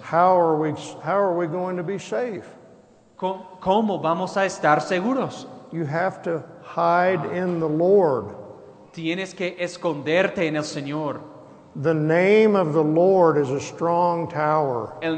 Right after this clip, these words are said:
Speaker 2: nombre del Señor es una torre fuerte.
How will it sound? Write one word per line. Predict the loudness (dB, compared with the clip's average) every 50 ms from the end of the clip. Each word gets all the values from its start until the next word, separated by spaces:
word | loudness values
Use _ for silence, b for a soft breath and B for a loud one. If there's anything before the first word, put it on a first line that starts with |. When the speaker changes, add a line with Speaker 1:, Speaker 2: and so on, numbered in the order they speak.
| -2
Speaker 2:
nombre | 0 0 2 2 2 4 4 4
del | 4 2 0
Señor | 0 0 -4 -2 -2 0 0 0 2 2 0 0 -2
es | -4 -6 -6 -6
una | -6 -6 -6 -2
torre | 0 2 2 2 2 0
fuerte. | -2 -4 0 2 4 4 4 4 0 -4 -8 -10